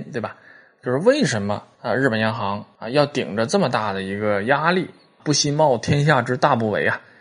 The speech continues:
啊，来进一步地采取这种非常规性的货币政策，来进行，啊，货币市场的这种宽松啊。呃，其实要说原因的话，也非常简单了，啊，大家应该也都非常的清楚。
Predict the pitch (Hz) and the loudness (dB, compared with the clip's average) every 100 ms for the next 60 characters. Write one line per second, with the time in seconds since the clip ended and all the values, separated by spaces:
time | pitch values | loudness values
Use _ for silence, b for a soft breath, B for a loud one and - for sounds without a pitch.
0 | b b - 113 113 123 202 190 135 123 | b b -8 -2 0 0 2 2 2 0
1 | 113 110 110 101 101 156 165 - 113 117 | 0 -2 -2 -4 -2 0 0 0 0 0
2 | 117 120 104 98 110 120 117 113 - B | 0 -2 -4 -4 -4 -2 -2 -4 -10 B
3 | B B B B 104 104 117 110 104 101 | B B B B -2 0 0 -2 -4 -6
4 | 82 92 101 117 110 - 107 - - 90 | -4 -6 -2 -2 0 -4 -4 -6 -12 -12
5 | - - 113 113 117 - - 107 - b | -10 -6 -6 -6 -10 -12 -16 -16 -18 b
6 | b b b - 117 113 185 170 143 127 | b b b -8 -4 0 2 4 4 2
7 | 117 127 117 123 127 120 101 - - 135 | 2 2 4 2 0 -4 -6 -8 -6 -4
8 | 110 104 - 92 95 - - - 104 107 | -4 -8 -10 -14 -14 -16 -20 -14 -8 -4
9 | 107 110 117 117 117 123 120 85 95 107 | -4 -2 -2 -2 -2 0 -2 -2 -4 -4
10 | 110 113 120 113 110 - 147 165 | -4 -4 -4 -4 -4 -2 -2 -2